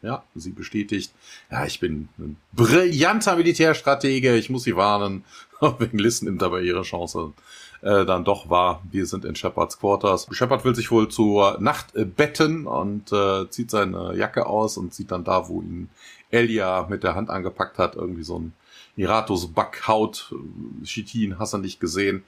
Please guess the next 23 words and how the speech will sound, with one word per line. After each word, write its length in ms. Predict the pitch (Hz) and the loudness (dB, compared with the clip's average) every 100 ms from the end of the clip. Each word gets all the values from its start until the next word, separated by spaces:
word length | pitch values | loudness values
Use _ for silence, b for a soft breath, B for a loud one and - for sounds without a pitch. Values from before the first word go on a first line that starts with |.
| - | -4
Und 300 | 101 98 92 | 0 0 0
dann 100 | 90 | -2
stopft 280 | - 95 95 | 0 -2 0
er 80 | 85 | 0
sich 240 | 92 - | 0 -2
dann 200 | 90 87 | -4 -2
wieder 200 | 90 85 | 0 0
sein 460 | 87 85 87 82 - | -2 -4 -6 -10 -2
Earpiece 420 | 107 - 98 - | -2 -2 -6 -6
ins 320 | - 135 123 | -6 -6 -2
Ohr 360 | 113 113 110 - | 4 4 4 0
und 120 | 95 | -4
sagt 160 | 98 92 | -2 2
dann, 120 | 101 | 2
"Hey 160 | 110 117 | 4 4
Doc, 240 | 110 113 | 4 2
hier 220 | - 107 | 0 0
Shepard, 400 | 104 101 101 95 | 2 2 2 2
wir 80 | 92 | 0
müssen 320 | 98 98 92 | -2 -4 -4
wohl 260 | 87 90 85 | 0 0 0
mal 220 | 90 87 | 2 2
unseren 500 | - 85 82 85 82 | 2 -4 -4 -4 -6